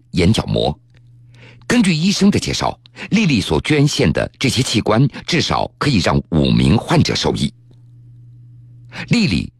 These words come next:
那是在九月六号当天的一场意外事故所受伤的。爷爷回忆说，自己当天是看着孙女儿跑出去玩的，他怎么都没有想到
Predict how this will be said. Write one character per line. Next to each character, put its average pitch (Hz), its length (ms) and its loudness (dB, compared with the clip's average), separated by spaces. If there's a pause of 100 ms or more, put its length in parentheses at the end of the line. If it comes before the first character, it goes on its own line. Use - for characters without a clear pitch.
那 147 100 0
是 107 120 0
在 104 160 0
九 67 180 0
月 101 120 2
六 127 140 2
号 82 200 -4
当 104 320 2
天 117 180 2
的 101 80 2
一 131 140 0
场 - 240 -2
意 143 180 0
外 113 160 0
事 - 240 0
故 - 320 -2
所 - 180 -4
受 - 160 -2
伤 - 200 -2
的。 - 120 -10 (1080)
爷 123 200 0
爷 147 100 0
回 - 180 -4
忆 80 60 -4
说， - 200 -8 (440)
自 208 100 0
己 117 100 2
当 110 220 2
天 143 260 2 (160)
是 - 180 0
看 - 260 0
着 123 100 0
孙 101 240 2
女 90 60 4
儿 - 160 -2 (100)
跑 - 180 -2
出 - 160 -4
去 - 120 -2
玩 55 160 2
的， - 120 -4 (480)
他 208 120 -2
怎 156 160 0
么 120 80 0
都 120 100 2
没 107 100 2
有 95 80 2
想 - 220 -6
到 73 160 -2